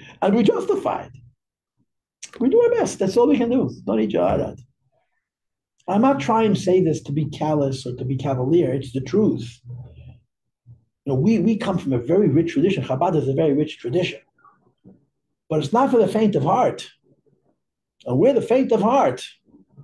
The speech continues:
but we're the next link in that chain. So how are we the next link in the chain, which we have very little to do with? And the answer is,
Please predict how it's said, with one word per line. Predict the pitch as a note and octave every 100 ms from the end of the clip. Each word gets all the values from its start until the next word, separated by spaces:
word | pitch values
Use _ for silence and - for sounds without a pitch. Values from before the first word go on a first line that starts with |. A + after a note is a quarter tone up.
| _ -
but | E3+
we're | F#3+ G#3
the | F#3+
next | G#3 F#3+ G3
link | G#3+ F#3+
in | F#3+
that | G3
chain. | G#3 A3+ D#3+ B2 _ _ _ _ _ _ _
So | - D3+
how | G3 A3+
are |
we | G#3
the | E3+
next | G#3 G3+ G3+
link | G3
in | F3
the | D#3+
chain, | - F#3 D#3
which | D3+
we | D3
have | C#3+
very | E3
little | D#3 D#3
to | C#3+
do | C#3
with? | C#3+ C#3+ -
And | C#3+ D#3
the | F3
answer | F#3+ G#3
is, | C4+ -